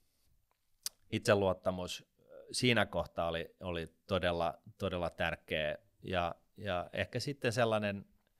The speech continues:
sellainen niinku tavallaan, no se on vaikea sanoa, se jotenkin meni sellaisiin uomiin, että,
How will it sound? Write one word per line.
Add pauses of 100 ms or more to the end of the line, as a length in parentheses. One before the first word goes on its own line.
(1160)
sellainen
niinku
tavallaan, (800)
no
se
on
vaikea
sanoa, (1200)
se
jotenkin
meni
sellaisiin
uomiin,
että,